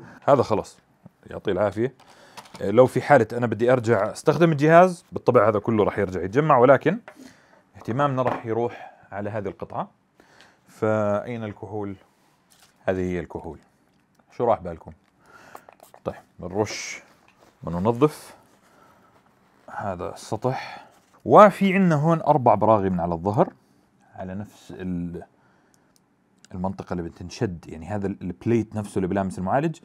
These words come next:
ومن الأمام راح تلاحظ إنه بالأكريليك هاي البراغي واصلة لجوا، فعلشان نفك هذا الكلام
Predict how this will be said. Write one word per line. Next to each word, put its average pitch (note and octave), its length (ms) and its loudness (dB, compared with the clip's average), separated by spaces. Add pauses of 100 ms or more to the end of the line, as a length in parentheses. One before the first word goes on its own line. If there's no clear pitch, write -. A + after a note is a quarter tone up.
(340)
ومن F3+ 200 0
الأمام D3+ 400 2
راح B2 140 0
تلاحظ B2 360 2
إنه G2+ 120 -2
بالأكريليك A2 720 -2
هاي G#2 40 -2
البراغي F#2+ 340 0
واصلة F2 400 -4
لجوا، E2 320 -6 (420)
فعلشان F3 560 -2
نفك G#3 320 -4
هذا E3+ 160 0
الكلام B2 520 0